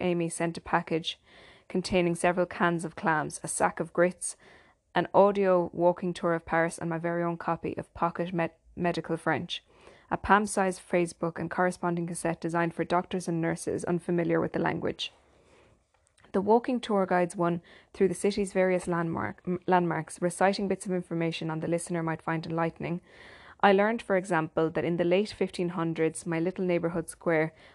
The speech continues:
was a popular spot for burning people alive. Now lined with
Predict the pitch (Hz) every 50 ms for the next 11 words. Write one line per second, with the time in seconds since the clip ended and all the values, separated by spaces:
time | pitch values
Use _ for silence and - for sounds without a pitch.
0 | _ _ 165 165 165 160 - - 180 175 - 185 180 180 - - _ 156 156 160
1 | - - 170 170 - 165 160 156 156 156 - 156 156 - 151 151 151 156 151 147
2 | 147 - - - - _ _ _ _ _ _ _ - - _ _ _ - 180 190
3 | 196 214 220 208 202 196 185 185 180 180 180 - - 180 170 170